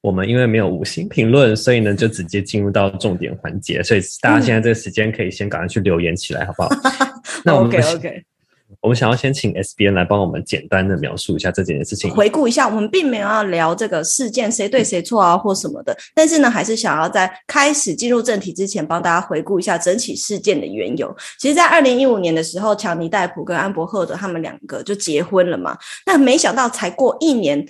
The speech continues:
Speaker 2: 安伯赫德就突然跳出来，然后就发了一个就是脸带淤青的照片给这个《太阳报》，然后去控诉这个强尼戴普，说他有家暴啊等等的问题。那个，他同时呢，也提出了这个离婚的诉讼。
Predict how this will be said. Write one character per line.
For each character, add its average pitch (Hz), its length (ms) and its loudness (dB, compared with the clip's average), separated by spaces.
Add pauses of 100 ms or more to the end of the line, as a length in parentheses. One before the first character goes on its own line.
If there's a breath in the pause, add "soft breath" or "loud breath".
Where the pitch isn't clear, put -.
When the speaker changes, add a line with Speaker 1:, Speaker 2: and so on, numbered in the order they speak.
(220 loud breath)
Speaker 2:
安 294 140 4
伯 262 120 4
赫 262 140 2
德 190 100 2
就 185 100 0
突 208 140 -4
然 165 160 0
跳 226 220 0
出 208 160 -2
来， 131 340 -2
然 160 100 -4
后 180 60 -4
就 214 140 2
发 208 240 2
了 190 120 2
一 175 80 -2
个 170 340 0
就 185 80 -8
是 226 120 0
脸 156 200 0
带 196 200 4
淤 202 200 -4
青 202 140 -4
的 190 80 2
照 170 280 2
片 180 220 0
给 - 160 -6
这 - 100 -10
个 165 140 -6
《太 190 220 2
阳 85 300 -4
报》， 127 220 2 (260 loud breath)
然 196 100 2
后 208 60 2
去 254 140 0
控 220 360 2
诉 196 280 -2
这 185 100 -2
个 165 80 0
强 - 240 -2
尼 165 80 2
戴 139 200 2
普， - 120 -4 (500 loud breath)
说 196 160 2
他 196 280 2
有 147 100 -4
家 185 260 4
暴 190 200 4
啊 165 140 2
等 165 180 -2
等 165 100 0
的 110 80 -2
问 165 240 -2
题。 - 320 -14 (200 soft breath)
那 226 140 4
个， 226 300 0
他 233 260 4
同 226 240 2
时 202 160 -4
呢， 160 100 -2
也 156 120 -4
提 - 180 -8
出 185 120 -4
了 185 60 0
这 185 100 -2
个 165 80 0
离 147 180 -4
婚 180 160 -4
的 - 80 -4
诉 - 240 -6
讼。 - 180 0